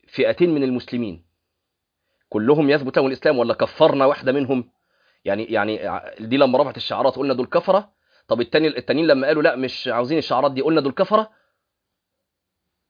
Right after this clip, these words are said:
فهيبتدي فئتين من المسلمين ثبت لهم الإسلام بيقين فلا يزول عنهم بشك، هيبتدوا يحصل بينهم مناوشات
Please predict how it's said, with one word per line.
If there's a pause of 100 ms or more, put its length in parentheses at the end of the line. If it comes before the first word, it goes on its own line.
(320)
فهيبتدي
فئتين
من
المسلمين
ثبت
لهم
الإسلام
بيقين (600)
فلا
يزول
عنهم
بشك، (800)
هيبتدوا (240)
يحصل
بينهم
مناوشات